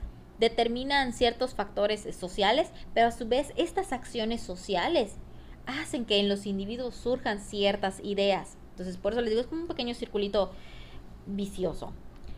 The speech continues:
Y, eh, pues básicamente de aquí, eh, de estas acciones o de todo este contexto social, se van a determinar, em,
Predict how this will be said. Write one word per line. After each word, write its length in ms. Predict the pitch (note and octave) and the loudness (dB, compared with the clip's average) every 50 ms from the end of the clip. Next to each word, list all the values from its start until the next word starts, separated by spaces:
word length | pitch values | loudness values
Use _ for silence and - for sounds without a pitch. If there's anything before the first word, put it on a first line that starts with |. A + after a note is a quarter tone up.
| - - - - - - - - - - - - - - - | -12 -14 -16 -16 -16 -16 -16 -18 -18 -18 -16 -16 -14 -6 -2
Y, 420 | D4 D#4 D#4+ D#4+ E4+ E4+ E4+ - - | 2 4 4 4 4 4 2 2 2
eh, 380 | - A3+ A3 A3+ A3+ A3+ A3+ A3+ | 4 6 6 8 8 6 6 4
pues 140 | - B3 B3 | 0 2 2
básicamente 640 | C4 D4+ - D#4+ - F4 D#4 C#4+ C#4 C#4 - D4 C4 | 2 2 0 0 0 0 0 0 -2 -2 -2 0 2
de 60 | A#3 | 2
aquí, 420 | A3+ - - B3+ C4 C4+ C4+ - - | 0 0 -4 -4 -4 -4 -4 -2 0
eh, 300 | A3 A3 G#3+ G#3+ G#3+ G3+ | 2 2 4 4 2 2
de 220 | G#3 G3+ G#3 G#3 B3 | 4 4 4 4 4
estas 320 | C4 - - D4 C#4+ - | 2 2 -2 -2 0 0
acciones 680 | A3+ - - - A#3 A3+ A3 G#3+ A3 A#3 C4+ - - - - - - - - - - | -4 -6 -4 -2 0 0 2 2 2 0 0 -2 -6 -10 -12 -12 -14 -14 -14 -6 -2
o 120 | F#3 F#3+ | -2 -2
de 120 | F#3+ F#3 F#3 | -2 -2 -2
todo 280 | - B3 B3 C#4+ D4 | 0 2 4 4 4
este 200 | C4 C4 - B3 | 4 2 -2 -4
contexto 400 | - G#3 G3 G3+ G3 - A#3 A#3 | -4 -4 -4 -4 -6 -6 -8 -8
social, 480 | A3+ B3 A#3 - - G#3 G3 G3+ G3+ G#3 | -8 -8 -10 -4 -2 0 0 0 -2 -4
se 180 | - - - D#4+ | -6 -2 -2 0
van 200 | D#4+ D#4+ A3+ B3 | 0 2 2 2
a 80 | B3+ | 2
determinar, 880 | A3+ G3+ G#3 - G3 G3 G3 G3 G3 G3 F#3+ F#3 F#3 F#3+ G3 G3+ G3+ - - | 0 -2 0 0 0 0 0 -2 -2 0 0 2 2 2 2 2 0 -4 -6
em, 420 | G3 G3+ F#3+ F#3 F#3 F#3 F#3+ F#3 | -6 -4 -4 -4 -4 -4 -6 -6